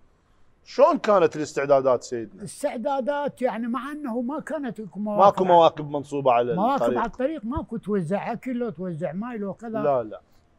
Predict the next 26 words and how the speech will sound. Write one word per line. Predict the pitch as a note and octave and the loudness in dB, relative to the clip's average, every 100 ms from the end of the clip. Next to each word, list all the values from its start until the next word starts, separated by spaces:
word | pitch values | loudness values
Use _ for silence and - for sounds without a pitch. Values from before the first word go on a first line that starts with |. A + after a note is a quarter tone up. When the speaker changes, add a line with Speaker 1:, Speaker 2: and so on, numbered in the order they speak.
| _ _ | _ _
Speaker 2:
ولكن | F#3+ A#3 A#3+ - A3 A3+ _ _ - | -2 0 -2 -4 -10 -10 _ _ -8
وجهاء | F3+ D3 F#3+ F3 E4 D4+ | -4 -2 -2 -2 -6 -2
المدينة، | B3+ G#3 D#3+ F#3 E3 C#3+ B2 _ _ _ _ _ _ - - _ | -2 0 -2 -2 -2 -6 -14 _ _ _ _ _ _ -20 -20 _
مثلا | C#4+ E3+ G#3 F#3 | -8 -4 -4 -2
بيت | E3+ F3+ - | -4 -6 -8
الشرع، | - - G3 F3+ E3+ _ _ _ _ _ _ _ _ _ F3 | -12 -6 -4 -4 -8 _ _ _ _ _ _ _ _ _ -6
آل | |
أبو | F3 D#3 | -4 -4
حميد، | - F3 F#3 F#3 F3 _ - | -4 -4 -2 -2 -4 _ -8
Speaker 1:
نعم. | C#3 A#2+ C#3+ E3 | -4 -2 -4 -6
Speaker 2:
آل | E3 | -8
أبو | D#3 | -8
جعيلة، | D3 D3 F3 F#3 F3+ G3 _ _ _ _ _ _ | -6 -4 -2 -2 -2 -6 _ _ _ _ _ _
شيخ | - F#3+ - | -8 -8 -8
حسين | - G3 G#3+ | -10 -6 -6
الفياض | F3+ - F3+ G#3 F3+ | -6 -4 -2 -2 -4
رحمة | E3 C#3 E3+ - | -8 -10 -14 -10
الله | G3+ F3+ | -6 -6
عليه. | E3 F#3+ G3+ | -4 -4 -6
Speaker 1:
رحمة | - A#2+ - | -6 -12 -8
الله | B2+ A2+ | -2 -2
Speaker 2:
هذا | |
Speaker 1:
عليه. | C#3+ F#3 | -2 -2
Speaker 2:
الرجل | G3 D#3+ F3+ | -4 -4 -8
كان | - F3+ F3 | -6 -8 -6
من | F3+ F3+ E3+ | -6 -6 -6